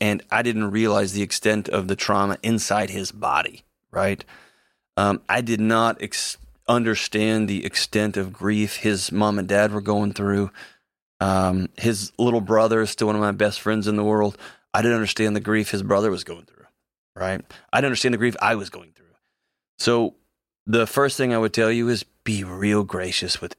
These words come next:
everybody. There is not a right way to go through with this. Um, feeling suicidal after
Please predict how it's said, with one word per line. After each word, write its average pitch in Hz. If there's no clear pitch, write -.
everybody. 87
There 110
is 104
not 110
a 101
right 101
way 110
to 104
go 104
through 107
with 110
this. 113
Um, 101
feeling 123
suicidal 120
after 107